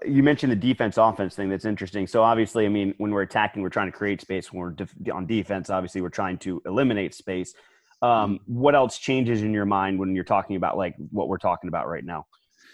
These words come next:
Speaker 2: Yeah, the big thing is commitment, meaning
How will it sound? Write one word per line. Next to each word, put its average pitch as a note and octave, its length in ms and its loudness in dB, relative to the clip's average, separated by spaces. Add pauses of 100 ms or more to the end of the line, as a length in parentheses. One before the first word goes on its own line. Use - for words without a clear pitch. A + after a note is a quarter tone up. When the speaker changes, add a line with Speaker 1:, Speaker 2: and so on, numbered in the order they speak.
(120)
Speaker 2:
Yeah, C3+ 280 4
the B2 320 -4
big D3+ 240 0
thing B2 420 4
is G#2 160 0
commitment, B2+ 600 0 (600)
meaning G#2 720 2